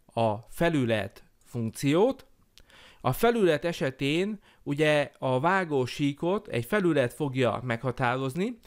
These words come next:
Ehhez először egy felületet kell létrehozni. Rajzolok egy egyenest, majd ennek az egyenesnek a tulajdonságainál a vastagságot átírom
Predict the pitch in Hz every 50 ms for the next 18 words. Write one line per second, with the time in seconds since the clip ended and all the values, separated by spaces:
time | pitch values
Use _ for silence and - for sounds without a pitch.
0 | - - - - - - 196 214 214 190 170 160 165 156 156 156 147 - - 160
1 | 143 135 131 - 185 165 165 151 139 135 - 143 120 110 - - - 156 143 127
2 | 104 90 - 113 120 127 131 127 - 135 135 147 156 156 160 214 247 277 226 -
3 | _ - - - - - - - - 170 180 180 175 160 165 156 139 131 123 -
4 | - 120 101 - - 104 104 110 117 139 196 262 - - - - - - - -
5 | _ _ _ _ - - - - 139 202 254 277 269 262 202 196 - 170 185 196
6 | 185 170 - - 135 139 175 175 160 151 131 127 120 117 - - 131 135 160 220
7 | - - - - 120 - 170 175 185 170 151 135 135 131 127 127 - - 143 120
8 | 123 120 120 127 123 123 123 127 123 117 117 117 131 151 185 214 151 135 131 165
9 | 175 - - 151 139 123 - 151 135 123 120 123 120 - 135 143 147 143 139 -
10 | - 147 131 123 123 117 117 110 107 104 104